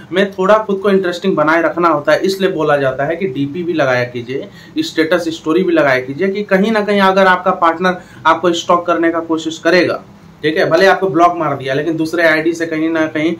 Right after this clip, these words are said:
आपको check करेगा, दूसरे phone number से आपका WhatsApp डीपी change करेगा, तो कहीं उसको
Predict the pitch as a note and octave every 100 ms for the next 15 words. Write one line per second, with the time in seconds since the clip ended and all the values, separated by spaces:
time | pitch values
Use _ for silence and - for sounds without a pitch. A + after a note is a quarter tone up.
0 | - - C#3+ C#3+ E3 E3 E3+ E3+ E3+ E3
1 | C3+ C3+ D3+ E3 E3 D#3 D#3+ D#3+ E3 E3
2 | D#3 E3 D#3 D3+ D3 D3 E3 D3+ C#3+ E3
3 | D#3+ D#3 - E3+ D3+ A2+ - - - G#3+
4 | A3+ A#3+ A3+ B3+